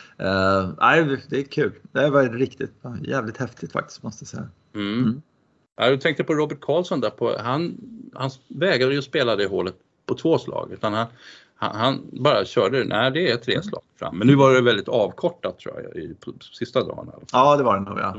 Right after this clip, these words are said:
Speaker 1: Ja,
Speaker 2: de
Speaker 1: precis.
Speaker 2: snackar om sjuttiofem.
Speaker 1: De stod över på höger sida om,
Speaker 2: Ja.
Speaker 1: om bäcken där. Och det brukar de aldrig göra.
Speaker 2: Ja, just det. Ja.
Speaker 1: Men Rory slog över på höger sida ut i skogen där och liksom,
Speaker 2: Ja.
Speaker 1: eh, sådär. Och då var han ju långt över,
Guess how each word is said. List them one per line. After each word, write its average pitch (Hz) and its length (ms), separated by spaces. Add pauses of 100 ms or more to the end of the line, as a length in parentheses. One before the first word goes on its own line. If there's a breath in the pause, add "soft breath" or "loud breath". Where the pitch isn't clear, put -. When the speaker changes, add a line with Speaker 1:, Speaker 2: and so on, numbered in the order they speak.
(120)
Speaker 1:
Ja, 127 80
Speaker 2:
de 110 60
Speaker 1:
precis. 107 140
Speaker 2:
snackar 113 260
om 113 120
sjuttiofem. 107 280
Speaker 1:
De 147 140
stod 151 260
över 127 180
på 139 120
höger 156 400
sida 143 360
om, 110 260
Speaker 2:
Ja. 104 240
Speaker 1:
om 104 120 (520)
bäcken 107 400
där. 113 160
Och 110 60
det 123 100
brukar 123 340
de - 200
aldrig 110 520
göra. 53 380 (100)
Speaker 2:
Ja, 95 160
just - 200
det. - 60 (180)
Ja. 92 120
Speaker 1:
Men 117 100
Rory 143 360
slog 117 260
över 117 260
på 101 140
höger 110 240
sida 101 260
ut - 140
i - 40
skogen 101 420
där - 200
och 95 200
liksom, 98 260
Speaker 2:
Ja. 98 220 (280)
Speaker 1:
eh, 101 200
sådär. 104 300
Och 107 120
då 117 120
var 120 120
han 113 140
ju 107 100
långt 104 640
över, 104 420